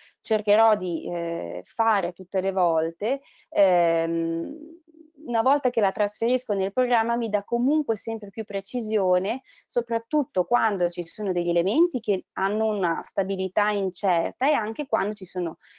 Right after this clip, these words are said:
eh, metalloceramiche o pun-, punto che possono un pochettino sparare nella tac, nel momento in cui vado a registrare i punti, eh, mi dà, mi offre molta più precisione. Allo stesso modo, nel caso in cui si volesse, eh, operare in flapless, avere,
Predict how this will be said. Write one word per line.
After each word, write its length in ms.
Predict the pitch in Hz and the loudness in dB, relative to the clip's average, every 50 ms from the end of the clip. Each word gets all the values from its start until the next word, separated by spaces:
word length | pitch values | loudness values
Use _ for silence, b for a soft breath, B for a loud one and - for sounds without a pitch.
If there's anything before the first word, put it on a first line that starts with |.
| b b b | b b b
eh, 280 | - - - - - | -10 -10 -8 -8 -8
metalloceramiche 1000 | - 185 180 - 170 165 175 170 - - 180 202 220 226 214 196 175 170 - - | -8 -6 -4 -2 0 0 0 0 0 0 0 2 2 2 0 0 -4 -6 -6 -8
o 60 | 165 | -10
pun-, 260 | 170 - 185 185 175 170 _ _ _ _ | -10 -8 -8 -10 -10 -10 _ _ _ _
punto 320 | - 202 202 185 170 175 | -8 -8 -8 -8 -8 -10
che 120 | 165 - 170 | -10 -8 -6
possono 500 | - 196 190 - - 170 165 165 - - b b b b b | -4 -4 -4 -4 -6 -8 -8 -8 -12 -14 b b b b b
un 180 | - 190 185 | -14 -14 -10
pochettino 580 | - - 175 - - 185 180 - 247 240 202 175 | -8 -8 -8 -4 -6 -6 -6 -4 -6 -4 -4 -6
sparare 560 | 180 - - 190 185 202 214 208 202 190 185 | -6 -4 -2 0 0 2 2 2 2 2 0
nella 240 | 180 180 202 269 302 | 0 0 0 -2 -2
tac, 440 | - - 202 185 175 185 - _ - | -2 0 0 0 -2 -4 -4 _ -4
nel 180 | 247 240 233 | -2 -2 -2
momento 360 | 233 226 240 254 240 - - | -2 -2 -4 -4 -6 -8 -8
in 120 | 190 190 185 | -8 -8 -6
cui 160 | - 202 202 | -6 -4 0
vado 260 | 202 214 202 190 180 | 0 0 0 0 -2
a 40 | 196 | -4
registrare 600 | 196 190 185 196 240 220 - - 226 214 196 208 | -4 -6 -6 -6 -8 -8 -6 -2 -2 0 0 0
i 100 | 247 240 | -2 -2
punti, 600 | - 247 220 196 190 180 202 202 - 247 269 277 277 B B B B B | -2 -4 -4 -4 -4 -6 -8 -6 -4 -4 -4 -4 -6 B B B B B
eh, 720 | B 196 190 175 170 165 156 165 165 170 170 - - 175 185 | B 2 4 4 6 6 4 4 2 0 0 0 -2 -2 0
mi 140 | 233 254 220 | 0 0 0
dà, 380 | 214 180 190 202 208 214 - - | 2 4 4 4 4 2 0 -4
mi 160 | - 208 220 | -8 -4 0
offre 320 | 208 185 196 - - 226 214 | 0 0 0 -2 -4 -6 -4
molta 360 | 202 202 220 226 220 233 214 | -2 -2 -2 -2 -2 -4 -4
più 160 | - 208 180 | -4 -4 -6
precisione. 840 | - 190 185 180 - - 185 180 185 185 170 - 180 180 170 180 180 _ B B B B | -4 -6 -8 -8 -8 -8 -8 -6 -4 -4 -4 -4 -4 -8 -8 -10 -12 _ B B B B
Allo 200 | B - 208 220 | B -2 0 0
stesso 320 | 220 - - 226 - - 247 | -2 -4 -6 -8 -4 -2 0
modo, 320 | 254 269 269 247 202 185 | 2 4 4 2 2 0
nel 140 | 180 175 175 | -2 -2 -2
caso 260 | - 220 208 208 202 | 0 0 0 0 0
in 100 | 208 214 | -4 -6
cui 180 | 208 - 262 247 | -4 -4 -4 -4
si 140 | - - 185 | -4 -4 -2
volesse, 680 | 180 185 190 220 233 226 - - - 180 165 160 - | 0 2 4 4 2 2 0 -4 -4 -2 -2 -2 -2
eh, 320 | - 170 170 180 175 - - | -4 -6 -6 -4 -4 -4 -2
operare 520 | - 185 180 - 196 208 226 214 196 196 233 | -2 -2 -2 0 0 2 2 2 2 2 0
in 120 | 277 302 | -2 -2
flapless, 640 | 285 - 226 202 180 185 190 - 214 220 226 233 - | -2 -2 0 2 2 0 0 -2 -4 -4 -4 -4 -2
avere, 500 | 214 190 185 208 226 226 220 214 165 175 | -4 -2 0 2 0 0 0 -2 -4 -6